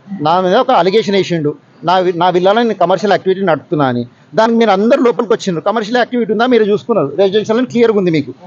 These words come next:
ఇల్లే కదా అది. నా చిన్న అడ్రస్ ముక్క పట్టుకొని ఒక address for communication అని ఉంటుంది, దాన్ని పట్టుకొని వాడు నా మీద ఏదో ఏదో చేసిండు. అది న్యూసెన్స్ తప్ప దాని మీద దాడికి వచ్చిండు వాడు, నా మీద కొట్టడానికి వచ్చి మీరు అందరు చూసిండు.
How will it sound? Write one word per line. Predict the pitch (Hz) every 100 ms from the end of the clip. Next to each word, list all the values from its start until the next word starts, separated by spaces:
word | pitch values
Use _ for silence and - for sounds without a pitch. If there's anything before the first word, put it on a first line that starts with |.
| - _ -
ఇల్లే | 254 247
కదా | 190 165
అది. | 143 135 _ _ -
నా | 190 196
చిన్న | 196 226
అడ్రస్ | 226 175 240
ముక్క | 226 233
పట్టుకొని | 190 - 214 254
ఒక | 226 170 - 170
address | 139 254 262
for | 226
communication | 202 214 196 208
అని | 247
ఉంటుంది, | 190 170 120 - _ -
దాన్ని | 127 160 220
పట్టుకొని | 240 - 226
వాడు | 233 214 277 480 - - - -
నా | 202 214
మీద | 214 285 -
ఏదో | 196 220
ఏదో | 202 208
చేసిండు. | 170 147 156 120 117 - - _ -
అది | 185
న్యూసెన్స్ | 190 208 214 185
తప్ప | 165 208 226
దాని | 147 180 214
మీద | 226
దాడికి | 214 196 202
వచ్చిండు | 214 - 175
వాడు, | 143 131
నా | 139
మీద | 170 175
కొట్టడానికి | 180 185 196 196
వచ్చి | 233
మీరు | 240
అందరు | 170 185
చూసిండు. | 170 160 151 117